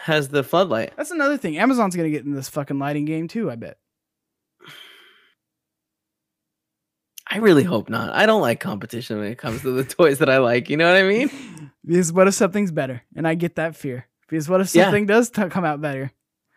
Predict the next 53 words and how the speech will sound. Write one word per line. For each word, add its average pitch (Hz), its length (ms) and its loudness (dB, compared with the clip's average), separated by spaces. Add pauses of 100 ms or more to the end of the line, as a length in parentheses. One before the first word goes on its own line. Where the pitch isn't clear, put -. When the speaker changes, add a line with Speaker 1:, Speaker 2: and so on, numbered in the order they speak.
(460)
Speaker 2:
And 160 140 -2
then 175 100 2
you're 196 120 0
like, 202 160 2
"Fuck, 233 340 0
I 156 120 -2
have 175 240 0
these 185 280 -4 (160)
eighty-nine 185 480 0
lights 208 300 0
in 165 60 -2
my 143 100 -2
house. 139 360 -8 (680)
What 160 220 -4
am 170 100 -4
I 165 80 -2
gonna 170 180 -2
do?" 131 300 -6
Speaker 1:
There's 247 180 -2 (160)
thirty-nine. 254 680 6
It's 131 220 -6
not 247 180 4
that 240 200 6
hard 202 240 4
to 190 60 0
say 202 200 2
the 196 120 2
right 180 200 4
number, 190 260 4
Speaker 2:
By 214 100 10
Speaker 1:
and 240 80 6
it - 20 6
Speaker 2:
that 285 220 6
Speaker 1:
still 196 200 6
is 311 220 8
Speaker 2:
time? 427 120 -8
Speaker 1:
big. 208 260 -6 (180)
Speaker 2:
By 156 160 2
that 196 200 2
time? 302 280 2 (540)
Who 208 140 2
knows, 151 360 2
Kevin? 147 320 -2
There 170 120 -2
might 190 200 0
be, 196 160 0
like, 175 160 -2
a 170 80 0
buy 165 260 2
one, 175 240 -2
get 170 180 -4
one 139 360 -8
deal. 139 280 -4